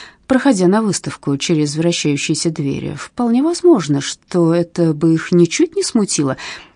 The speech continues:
Может, втайне они останутся довольны, потому что в любом случае очень приятно чувствовать, что кто-то где-то слушает тебя. Возможно, самодовольно улыбнулись бы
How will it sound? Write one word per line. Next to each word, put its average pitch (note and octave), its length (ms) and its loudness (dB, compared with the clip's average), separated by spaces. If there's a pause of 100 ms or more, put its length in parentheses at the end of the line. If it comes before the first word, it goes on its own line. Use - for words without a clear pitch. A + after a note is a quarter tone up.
(160)
Может, C#3+ 340 0
втайне F3 440 0
они C#3 180 0
останутся C3+ 800 -6 (140)
довольны, F3+ 640 -2 (440)
потому C#3+ 200 -6
что - 220 -10
в - 20 -8
любом D3 260 -2
случае F#3+ 480 -4
очень D3+ 280 -2
приятно D#3+ 600 -2
чувствовать, D3+ 460 -6
что D3 300 -4 (360)
кто-то - 360 0
где-то D3 480 -4
слушает - 500 -6
тебя. - 300 -10 (680)
Возможно, A#3 1000 0
самодовольно D3+ 600 0
улыбнулись G#3 600 2
бы C#4+ 140 0